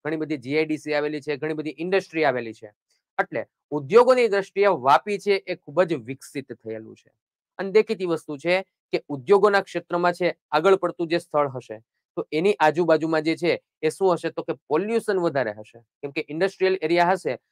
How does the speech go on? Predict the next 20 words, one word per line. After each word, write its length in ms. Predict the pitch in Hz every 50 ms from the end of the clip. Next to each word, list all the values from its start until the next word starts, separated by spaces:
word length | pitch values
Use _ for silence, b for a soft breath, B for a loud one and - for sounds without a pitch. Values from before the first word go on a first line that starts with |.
| _ _
અને 160 | - 147 151 156
એની 160 | 160 165 - -
આજુબાજુમાં 580 | 139 147 147 175 190 175 165 156 160 160 160 156
છે 280 | - 175 165 135 - _ _ _ _
એ 160 | 143 156 175
પોલ્યુશનનું 880 | - - _ _ _ - 147 156 175 185 190 185 - 185 180 175 160
પ્રમાણ 340 | - 135 135 143 156 175 170
વધારે 480 | 135 113 110 135 127 135 131 123 117 107
હશે. 340 | 110 107 - - 110 107 _ _ _ _
એટલા 260 | 147 143 - 202 196
માટે 360 | 165 135 131 143 160 - 214
જ 60 | 180 156
વલસાડ 560 | 127 107 110 123 143 143 - - 214 214 214
જિલ્લાને 360 | 170 196 202 208 202 208 208
છે 120 | - 220
ને 80 | 220 190
મિત્રો 380 | 156 143 120 - 127 131 135 - _ _ _ _ -
એ 60 | 165
ખાસ 340 | 156 - - 175 190 190 -
કરીને 360 | - 180 147 131 117 110 107